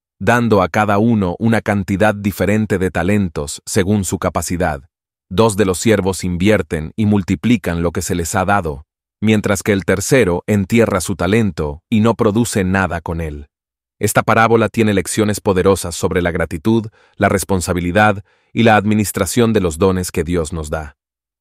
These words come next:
El primer punto clave de esta parábola es que la gratitud debe manifestarse a través de la acción.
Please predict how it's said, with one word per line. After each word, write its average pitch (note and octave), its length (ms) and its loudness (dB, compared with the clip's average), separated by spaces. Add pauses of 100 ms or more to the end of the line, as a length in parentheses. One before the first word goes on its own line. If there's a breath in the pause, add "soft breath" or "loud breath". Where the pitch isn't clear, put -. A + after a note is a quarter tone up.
(140)
El A#2 120 2
primer C3+ 340 2
punto B2 360 0
clave G2+ 360 2
de F2 160 0
esta F#2+ 220 -4
parábola D#2+ 520 -4 (380)
es G#2+ 140 -2
que A#2+ 100 0
la A2 100 2
gratitud G2+ 580 0
debe G#2 300 2
manifestarse G2 840 -2
a E2 80 -6
través F2+ 380 0
de F2 100 -2
la D#2 140 -6
acción. C#2 480 -8